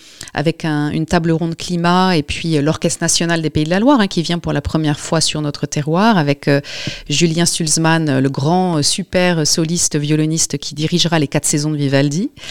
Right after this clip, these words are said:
Euh, et puis le vingt et un juillet, nous recevrons les chœurs de l'Opéra de Nantes, là aussi, euh, de Nantes-Angers, là aussi pour, euh,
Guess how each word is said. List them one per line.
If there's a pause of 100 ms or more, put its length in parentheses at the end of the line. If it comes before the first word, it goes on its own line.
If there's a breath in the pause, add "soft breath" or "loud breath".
(480 loud breath)
Euh,
et
puis
le
vingt
et
un
juillet,
nous
recevrons
les
chœurs
de
l'Opéra
de
Nantes, (360 loud breath)
là
aussi,
euh,
de
Nantes-Angers,
là
aussi
pour,
euh,